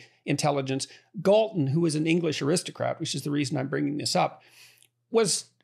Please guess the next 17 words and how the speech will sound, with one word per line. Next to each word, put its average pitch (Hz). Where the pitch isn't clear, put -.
at 196
the 180
forefront 180
of 131
that 120
movement. 143
And 196
he 226
believed, 147
like 147
most 156
English 139
aristocrats 135
of 135
his 139
time, 151
that 143